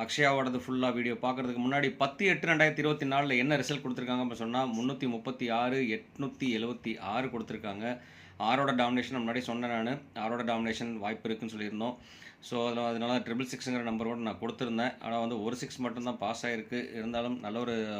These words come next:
ஆ, நம்பர்ஸ் தான் அடிச்சிருக்காங்க. அதுக்கு முன்னாடி நம்ம என்ன ரிசல்ட் கொடுத்துருக்கோங்கிறத நம்ம பார்க்கறதுக்கு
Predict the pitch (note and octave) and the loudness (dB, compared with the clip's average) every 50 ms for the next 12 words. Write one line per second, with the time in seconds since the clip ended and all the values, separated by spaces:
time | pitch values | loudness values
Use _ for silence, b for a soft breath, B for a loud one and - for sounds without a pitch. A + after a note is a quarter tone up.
0 | G2+ G2+ G2 F#2+ - - B B B B B B B B - G#2 G#2 G2+ G2+ G2 | -4 -4 -6 -8 -12 -18 B B B B B B B B -8 -6 -4 -4 -4 -4
1 | G2 G2 F#2+ F#2+ F#2+ - A2 G#2+ G#2+ A2+ A#2 A2 A#2 A#2 G#2+ G#2+ A2 - A2+ A2 | -4 -6 -8 -10 -12 -10 -6 -4 -2 -2 -2 -2 0 -2 -2 -2 -2 -4 -4 -2
2 | A2+ G2+ G2 G#2+ B2+ D3+ D3+ B B B B B B B B B C3 E3 D#3 F3+ | -2 -2 0 0 0 -2 -2 B B B B B B B B B 2 2 2 0
3 | E3 E3 E3 D#3+ E3+ E3 E3 D#3+ E3 E3 D#3+ D#3 C#3+ C#3 C3+ C3+ C3 - - - | 0 2 4 8 8 8 8 8 6 4 2 2 2 2 2 2 2 0 -4 -16
4 | - - - _ - - - A#2+ B2+ C3 C3+ D3+ D#3 E3 D#3+ - - C3+ A#2+ C3 | -20 -20 -20 _ -20 -20 -10 -2 2 4 6 8 8 6 6 4 2 -2 0 0
5 | D3+ D3 - - C#3+ - - D3+ C#3+ C3+ D3+ D3 C#3 C#3 C3+ C3 B2+ A#2 G#2+ G#2+ | 0 0 0 -2 -2 0 0 0 0 2 2 2 2 2 2 2 2 2 2 4
6 | A#2+ B2+ C3 C#3 C3 B2+ B2 A#2 | 4 4 4 2 0 -2 0 0